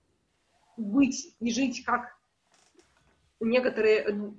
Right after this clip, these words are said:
э, долгожители, то есть, условно говоря, посмотрим на группу каких-нибудь итальянских с-, старушек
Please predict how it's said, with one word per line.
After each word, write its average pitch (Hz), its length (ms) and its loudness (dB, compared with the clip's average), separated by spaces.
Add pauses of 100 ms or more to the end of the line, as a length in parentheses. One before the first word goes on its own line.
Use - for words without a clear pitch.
(140)
э, 214 120 -2
долгожители, 233 680 2
то 214 120 2
есть, 208 200 -2
условно 214 380 -2
говоря, 208 480 -4
посмотрим 233 540 0
на 220 160 2
группу 220 760 -4 (680)
каких-нибудь 220 880 -6
итальянских 226 640 -4
с-, - 180 -20 (200)
старушек 247 600 -4